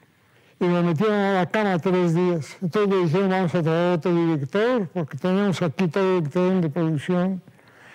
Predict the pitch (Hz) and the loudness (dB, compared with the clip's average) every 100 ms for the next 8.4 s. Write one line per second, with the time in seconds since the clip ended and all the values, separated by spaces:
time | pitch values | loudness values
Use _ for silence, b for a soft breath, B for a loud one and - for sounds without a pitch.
0 | B 202 175 185 214 240 233 214 160 B | B -2 0 2 2 2 2 0 -4 B
1 | B B B B B B _ _ _ - | B B B B B B _ _ _ -2
2 | 185 180 208 220 208 214 208 202 143 190 | 2 2 2 2 0 0 2 2 0 0
3 | 180 160 - _ - 453 190 196 185 - | 0 -2 -6 _ -14 -4 0 2 0 -2
4 | 208 190 151 175 151 - 202 165 151 - | -2 0 0 -2 -2 -2 -2 -2 -4 -6
5 | - 180 175 170 147 165 127 - _ _ | -2 0 2 0 -2 -6 -10 -16 _ _
6 | b b b 190 185 190 - - 175 131 | b b b -2 0 0 -2 -4 -4 0
7 | 190 180 180 190 180 190 190 180 165 170 | 0 0 2 2 2 2 2 0 0 0
8 | 165 180 165 | 2 0 -2